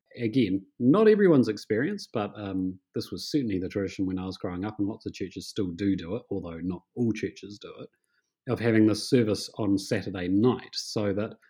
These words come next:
the idea is, as the sun goes down, the new day is actually beginning at that point. And we talked about that in the last podcast, about how that comes out of Jewish thought, that the Sabbath begins on Friday night and then runs till sunset on Saturday.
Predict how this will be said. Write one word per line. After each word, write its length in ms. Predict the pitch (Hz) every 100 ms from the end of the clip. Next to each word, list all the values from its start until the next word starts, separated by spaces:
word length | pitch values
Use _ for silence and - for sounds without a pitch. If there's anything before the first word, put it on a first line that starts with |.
| _ _
the 120 | 117
idea 420 | 131 127 104 95 90
is, 460 | 87 87 85 - 104
as 140 | 95
the 80 | -
sun 240 | 160 156
goes 260 | 120 95 87
down, 440 | 95 92 90 90 - _ -
the 80 | 92
new 240 | 104 120
day 320 | 110 98 92
is 140 | 92 92
actually 300 | 95 - 95
beginning 380 | 90 95 90 87
at 80 | - _ 104
that 260 | 98 127 -
point. 300 | 107 151 226 - -
And 160 | 90 92
we 100 | 92
talked 220 | 123 98
about 200 | 98 107
that 140 | 113
in 100 | 127
the 100 | 98
last 420 | 92 92 - - - _ -
podcast, 500 | 98 95 110 185 185 - -
about 300 | 90 87 - -
how 140 | 90
that 160 | 95 -
comes 240 | 95 92
out 120 | 87
of 120 | 82
Jewish 340 | - 101 104 -
thought, 240 | 107 110 -
that 140 | 95
the 80 | 90
Sabbath 340 | - 95 92
begins 400 | - 90 90 90 _ - _ _ 104
on 140 | 90
Friday 340 | - 101 95
night 260 | 90 101 98
and 80 | 98
then 160 | 90 92
runs 280 | 95 90
till 240 | - 87 87
sunset 540 | - - 92 85 87 87 -
on 120 | 82
Saturday. 540 | - 87 - 85 120